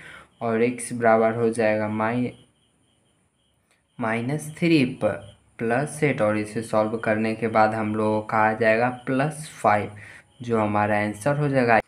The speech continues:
I hope कि आप आयन का ऑक्सीकरण संख्या निकालना समझोगे। आयन में बस हमें बराबर की equal to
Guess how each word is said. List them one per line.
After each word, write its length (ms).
I 180
hope 300
कि 100
आप 180
आयन 320
का 140
ऑक्सीकरण 580
संख्या 400
निकालना 480
समझोगे। 560
आयन 420
में 200
बस 240
हमें 260
बराबर 440
की 200
equal 340
to 140